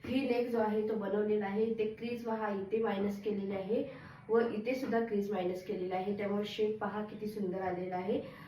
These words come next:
अगदी छान व परफेक्ट पद्धतीने घेर सुद्धा अगदी सुंदर आलेला आहे. तर हा ड्रेस तुम्ही घरीच बनवू शकता. तर कशा पद्धतीने बनवायचा आहे, कटिंग व स्टिचिंग ते पाहणार आहोत.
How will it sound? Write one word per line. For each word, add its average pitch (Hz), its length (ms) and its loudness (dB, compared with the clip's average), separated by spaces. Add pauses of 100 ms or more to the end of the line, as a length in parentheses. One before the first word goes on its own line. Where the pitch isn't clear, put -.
(180)
अगदी 202 460 0
छान 226 260 4
व 233 60 4
परफेक्ट 208 520 0
पद्धतीने 208 540 0
घेर 202 320 -2
सुद्धा 190 340 -2
अगदी 202 320 -2
सुंदर 185 460 0
आलेला 175 300 -4
आहे. 185 500 -2 (220)
तर 214 80 2
हा 214 140 4
ड्रेस 226 340 4
तुम्ही 226 180 2
घरीच 202 260 0
बनवू 202 320 2
शकता. 233 480 0
तर 226 80 -4
कशा - 300 -2
पद्धतीने 196 500 -2
बनवायचा 190 500 0
आहे, 208 140 0
कटिंग 196 460 0
व - 20 -2
स्टिचिंग 190 360 -6
ते 190 140 -4
पाहणार 180 400 -2
आहोत. 208 220 -2